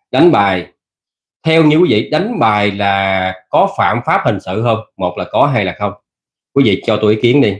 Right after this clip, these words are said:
tôi sẽ chia sẻ chỗ này nè. Đánh bài là có trái pháp luật,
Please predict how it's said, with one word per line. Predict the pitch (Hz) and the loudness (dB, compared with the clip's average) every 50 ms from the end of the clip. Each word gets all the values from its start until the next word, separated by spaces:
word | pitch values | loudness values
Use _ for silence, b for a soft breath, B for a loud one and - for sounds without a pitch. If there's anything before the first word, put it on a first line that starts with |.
| - _ _ - | -10 _ _ -4
tôi | 113 110 - | -2 -2 0
sẽ | 113 113 - | -2 -2 0
chia | - 120 107 - | 0 0 0 0
sẻ | 95 98 95 | -2 -4 -4
chỗ | 107 110 | -4 -4
này | 107 92 82 | -4 -4 -6
nè. | 82 80 76 - _ _ _ _ _ _ _ _ _ _ _ | -8 -10 -12 -14 _ _ _ _ _ _ _ _ _ _ _
Đánh | 135 139 180 175 | 0 2 4 4
bài | 127 107 104 101 101 95 85 87 85 _ _ _ _ _ _ _ _ _ _ _ _ _ _ _ _ _ _ - | 4 2 0 0 -2 -2 -4 -6 -12 _ _ _ _ _ _ _ _ _ _ _ _ _ _ _ _ _ _ -4
là | 104 104 101 101 - | -2 -2 -2 -2 0
có | - 139 165 160 - - | 0 0 0 0 -2 -4
trái | - 160 180 202 | -2 -2 0 0
pháp | 196 202 - | 0 0 0
luật, | 123 107 | 0 0